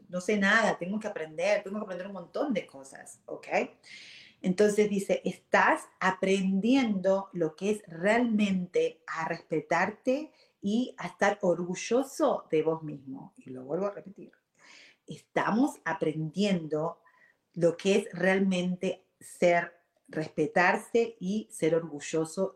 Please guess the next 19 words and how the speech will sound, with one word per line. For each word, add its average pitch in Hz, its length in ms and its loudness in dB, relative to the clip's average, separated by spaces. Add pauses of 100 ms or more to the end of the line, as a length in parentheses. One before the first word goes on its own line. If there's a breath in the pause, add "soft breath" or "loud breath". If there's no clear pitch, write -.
de 147 120 2
uno 160 280 -4
mismo. 143 560 -8 (680 loud breath)
Esto 220 600 2
significa 180 800 -2
sentirse 175 640 -2
bien 214 380 0
con 160 280 -8
el 156 140 -4
tipo 254 400 2
de 175 120 6
persona 185 880 0 (320 soft breath)
que 160 140 2
elegimos 196 720 2
ser 185 640 2
para 156 240 -2
vivir 156 340 -2
nuestra 156 400 -4
vida. 139 480 -8